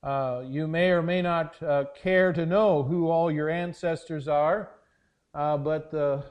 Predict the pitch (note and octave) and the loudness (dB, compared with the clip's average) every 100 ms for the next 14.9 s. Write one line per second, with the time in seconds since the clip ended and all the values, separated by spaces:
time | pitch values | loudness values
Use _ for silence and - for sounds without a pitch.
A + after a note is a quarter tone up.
0 | - D3 C#3+ D3 D#3+ C#3 - F3 D3 C#3 | -18 -14 -8 -4 -4 -6 -14 -18 -12 -10
1 | D3+ D3 D3 C#3+ C3 G#2 C#3 C3+ B2+ B2+ | -8 -8 -6 -6 -8 -8 -6 -6 -6 -10
2 | - E3 E3 D3 D3+ C#3+ B2+ C#3 B2+ C#3 | -8 -4 -2 -4 -6 -6 -8 -10 -4 -2
3 | D3+ E3 B2+ C3 C3+ C3+ C#3 B2+ A#2+ _ | -2 -2 -6 -10 -10 -10 -12 -16 -18 _
4 | _ _ _ B2+ B2+ B2 A#2 A#2 B2 A2+ | _ _ _ -14 -10 -10 -12 -14 -16 -8
5 | D#3 D#3 C#3+ C#3+ D3 C3+ A#2+ - _ _ | -4 -4 -4 -6 -6 -6 -10 -20 _ _
6 | _ D#3 D#3 E3 E3 E3 E3 C#3 - E3+ | _ -20 -16 -10 -8 -6 -8 -10 -10 -8
7 | E3 E3+ C#3+ - D#3+ D#3+ D#3 D#3 D#3+ D3 | -6 -6 -6 -4 -4 -4 -6 -6 -6 -10
8 | C3+ C3+ D3 D3 D3 D3 D3 D#3 D#3+ D3 | -14 -12 -8 -8 -8 -6 -6 -8 -10 -4
9 | D3 D3 D#3 D3+ C#3+ C3+ D3 D#3 D#3 C#3+ | -4 -4 -6 -8 -6 -2 -2 -2 -6 -8
10 | C3+ C3+ D#3 D3 - C#3+ D3 - _ _ | -10 -10 -6 -6 -4 -4 -4 -8 _ _
11 | _ _ - C#3+ C#3+ C#3 C3+ C#3 C#3 D3+ | _ _ -8 -4 -2 -2 0 -2 -2 -4
12 | C#3 C#3+ D#3+ G3 B3+ F#3+ F3 E3+ D3 C#3 | -2 0 2 4 4 2 -2 0 2 2
13 | C#3+ - D3+ C#3 C3+ E3 D#3 C#3+ F3+ F#3 | 0 -6 -8 -2 0 0 -2 -6 -2 -2
14 | G3 F#3+ F3+ C#3+ D3+ E3+ D#3 D3 G3+ | -2 -2 -2 0 2 4 4 0 -4